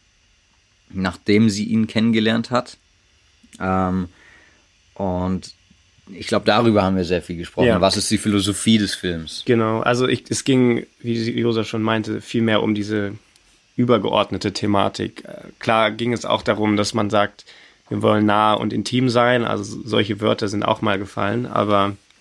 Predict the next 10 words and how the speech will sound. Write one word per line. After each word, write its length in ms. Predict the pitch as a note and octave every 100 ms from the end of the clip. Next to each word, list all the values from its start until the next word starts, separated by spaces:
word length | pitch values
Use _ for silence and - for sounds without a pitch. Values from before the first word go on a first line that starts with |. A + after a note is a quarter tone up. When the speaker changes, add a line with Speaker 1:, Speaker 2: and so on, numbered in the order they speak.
| _ _ _ _ _ -
Speaker 2:
es 100 | -
ging 260 | - A#2 G#2+
viel 200 | - B2
mehr 180 | A2+ G#2+
um 100 | A2
diese, 280 | G2+ G#2 G#2
um 200 | A#2 G#2+
dieses 240 | G#2+ G#2
übergeordnete 640 | A#2 A2 G2+ G#2+ G#2+ F#2+ G2+
Thema, 520 | - A2+ G#2+ G2 F#2+